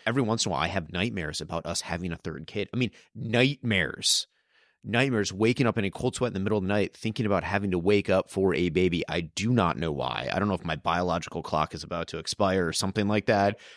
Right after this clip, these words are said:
but it is a nightmare thinking about having to do that. But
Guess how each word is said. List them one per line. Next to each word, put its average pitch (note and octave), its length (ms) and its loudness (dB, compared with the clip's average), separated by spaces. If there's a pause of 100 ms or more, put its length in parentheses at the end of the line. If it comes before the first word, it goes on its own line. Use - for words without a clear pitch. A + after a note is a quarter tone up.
(120)
but A2 240 4 (360)
it C3 220 2
is A2+ 320 4 (160)
a G#2 140 2
nightmare F2 800 0
thinking F#2 260 -2
about D#2+ 180 -2
having D2+ 220 -6
to D2 80 -6
do A#2+ 200 -2
that. - 300 0
But E2+ 180 2